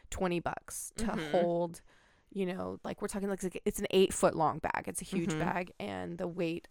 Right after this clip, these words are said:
Speaker 1: of the wool inside was worth, like, twelve. <laughs> It's
Speaker 2: That's
Speaker 1: crazy.
Speaker 2: crazy.
Speaker 1: Yeah.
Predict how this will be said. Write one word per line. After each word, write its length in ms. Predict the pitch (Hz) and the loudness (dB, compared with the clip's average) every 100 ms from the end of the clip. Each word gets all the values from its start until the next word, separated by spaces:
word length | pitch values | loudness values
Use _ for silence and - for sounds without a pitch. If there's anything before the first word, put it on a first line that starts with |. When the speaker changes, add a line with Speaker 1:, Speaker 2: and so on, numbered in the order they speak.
| - | -10
Speaker 1:
of 260 | 190 175 165 | -8 -8 -6
the 80 | |
wool 300 | 170 170 165 165 | -4 0 0 0
inside 440 | 165 - 151 175 | -4 -2 -4 -2
was 280 | 175 - - | -2 -4 -4
worth, 280 | - - - | -8 -8 -8
like, 380 | - 90 - - - _ - - - - - - - | -6 -6 -10 -20 -20 _ -20 -20 -20 -20 -20 -20 -6
twelve. 340 | 160 - - | -2 -2 2
<laughs> 40 | 196 | 4
It's 420 | 202 247 202 - | 6 4 4 6
Speaker 2:
That's 220 | 202 160 | 10 10
Speaker 1:
crazy. 340 | 226 185 170 | 8 4 2
Speaker 2:
crazy. 380 | 175 156 143 147 | 2 2 2 0
Speaker 1:
Yeah. 300 | 156 151 156 | 2 2 -2